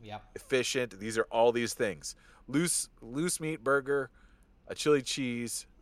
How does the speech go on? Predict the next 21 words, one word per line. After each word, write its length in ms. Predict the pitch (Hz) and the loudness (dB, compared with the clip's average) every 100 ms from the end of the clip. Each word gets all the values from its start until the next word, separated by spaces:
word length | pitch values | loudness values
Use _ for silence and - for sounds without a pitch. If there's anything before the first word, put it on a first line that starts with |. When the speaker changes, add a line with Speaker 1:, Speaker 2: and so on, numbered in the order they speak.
| - - - | -20 -20 -6
Speaker 2:
uh, 600 | 110 101 95 92 87 73 64 71 - 98 | 0 2 4 2 -2 -8 -10 -12 -16 -6
fry, 520 | - 113 107 107 101 _ - - | 2 4 4 2 -4 _ -20 -6
and 180 | 104 98 | -2 0
a 140 | 92 | 0
Coney 380 | - 139 131 110 | -2 -2 -2 0
dog 420 | 98 87 87 85 - - - | 2 2 0 -2 -10 -16 -6
is, 240 | 104 92 | -4 -2
like, 340 | 95 90 87 - - - - 135 | 0 0 -4 -10 -20 -20 -8 -2
under 340 | 127 117 107 | 0 0 -2
seven 400 | - 110 98 90 | -2 -4 -6 -6
dollars. 560 | 80 71 64 - - - - - | -6 -6 -10 -16 -16 -18 -18 -6
And 120 | 127 | -4
it's 120 | 135 | 0
a 60 | 127 | 2
lot 260 | 113 101 90 | 4 4 2
of 80 | |
food. 280 | - 95 73 | -4 -12 -12
I'm 80 | 82 | -8
not 160 | 95 85 | -8 -6
shitting 300 | - 95 | -6 -6
you. 100 | 80 | -8